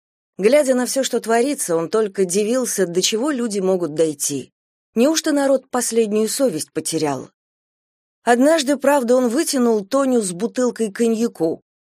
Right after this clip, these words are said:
Оставил, значит, кто-то вместо вынутых омаров, а поди узнай теперь, сколько их там было. Но хоть один воришка нашёлся, если не с совестью,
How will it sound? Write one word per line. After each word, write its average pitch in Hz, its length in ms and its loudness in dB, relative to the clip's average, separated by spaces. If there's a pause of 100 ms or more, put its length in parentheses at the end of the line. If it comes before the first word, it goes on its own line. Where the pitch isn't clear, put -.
Оставил, 247 380 2
значит, 202 340 0
кто-то 196 320 0
вместо 190 480 0
вынутых 190 560 0
омаров, 202 720 -2
а 175 140 0
поди 214 300 0
узнай 247 360 -2
теперь, 170 360 -4
сколько 180 340 0
их 160 160 -2
там 165 240 -2
было. 143 420 -2 (300)
Но 220 160 0
хоть 240 180 0
один 220 300 2
воришка 170 400 2
нашёлся, 160 540 0
если 165 320 -2
не 160 160 -4
с 156 100 -8
совестью, 185 560 0